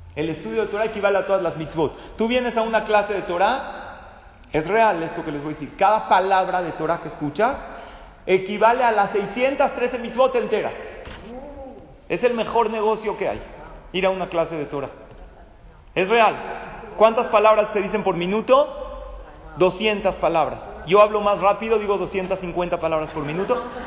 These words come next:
entonces tienen más pago. Entonces nos dimos cuenta que no es tantas mitzvot. Ahora, ¿por qué Dios hizo que se bajen las mitzvot? ¿Por qué? Porque antes que había Bet Hamikdash, había la tierra de Israel construida, había más santidad.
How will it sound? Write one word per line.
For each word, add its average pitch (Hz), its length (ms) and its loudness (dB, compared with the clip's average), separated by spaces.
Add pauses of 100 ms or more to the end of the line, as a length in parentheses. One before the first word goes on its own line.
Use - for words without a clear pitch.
(120)
entonces 208 260 2
tienen 220 300 0
más 196 140 4
pago. 165 240 4 (2000)
Entonces 233 480 2
nos 214 280 0
dimos 262 360 -4
cuenta 233 440 -4
que 208 120 0
no 208 180 -6
es 220 160 -8
tantas 214 380 -2
mitzvot. 196 720 -4 (240)
Ahora, 190 240 4
¿por 185 200 -4
qué 220 140 -2
Dios 220 260 -6
hizo 202 220 -8
que 190 100 -6
se 175 120 -8
bajen 185 320 -2
las 160 140 -4
mitzvot? 170 440 -6
¿Por 147 160 -8
qué? 180 320 -4 (380)
Porque 160 220 0
antes 240 280 0
que - 120 -2
había 180 200 0
Bet 180 180 -4
Hamikdash, 165 640 -2 (640)
había 151 320 -4 (360)
la 139 120 -4
tierra 156 260 -4
de 147 60 -8
Israel 151 280 -8
construida, 151 400 -6
había 151 160 -4
más 147 180 -8
santidad. 151 420 -8